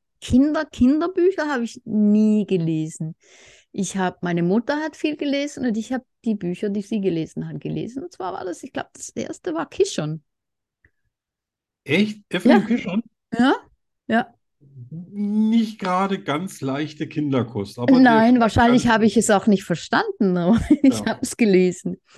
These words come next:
Speaker 1: Und natürlich ist mir ein Buch hängen geblieben, und zwar Blitz, der schwarze Hengst. Ein Pferdebuch.
Speaker 2: Oh,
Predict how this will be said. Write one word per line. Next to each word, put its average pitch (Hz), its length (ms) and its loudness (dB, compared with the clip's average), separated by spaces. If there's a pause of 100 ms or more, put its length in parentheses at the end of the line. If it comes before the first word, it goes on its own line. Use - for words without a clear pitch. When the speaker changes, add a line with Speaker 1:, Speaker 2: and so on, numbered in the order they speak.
(520)
Speaker 1:
Und 254 300 6
natürlich 240 1400 4
ist - 240 -12
mir 185 160 -2 (180)
ein 180 560 -6 (120)
Buch 170 340 -2
hängen 180 340 -4
geblieben, 196 720 0
und 247 180 0
zwar 180 520 -4
Blitz, 185 540 -2
der 170 160 -4
schwarze - 520 -8
Hengst. - 540 -6 (1080)
Ein 240 140 0
Pferdebuch. 139 600 -6
Speaker 2:
Oh, - 100 -20